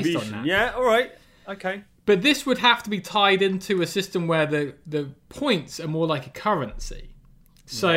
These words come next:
Speaker 1: Right.
Speaker 2: upgrades to your car are tied to point spend.
Speaker 1: And you're trying to make Formula One more, like, accessible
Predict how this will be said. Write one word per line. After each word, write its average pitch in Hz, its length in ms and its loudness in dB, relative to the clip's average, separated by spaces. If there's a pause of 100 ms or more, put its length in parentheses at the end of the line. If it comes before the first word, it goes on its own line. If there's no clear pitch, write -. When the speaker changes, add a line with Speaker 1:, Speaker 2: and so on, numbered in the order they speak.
(120)
Speaker 1:
Right. 151 180 -8
Speaker 2:
upgrades 190 760 2
to 190 60 -4
your 160 160 0
car 131 640 -2
are 151 60 -12
tied 165 460 0
to 156 380 -4
point 190 420 -2
spend. 107 540 -8 (880)
Speaker 1:
And 190 80 0
you're 254 140 2
trying 254 220 -2
to 226 40 -2
make 220 220 -2
Formula 196 380 -6
One 170 200 -2 (100)
more, 175 360 -2
like, 151 540 -2
accessible 131 1000 -4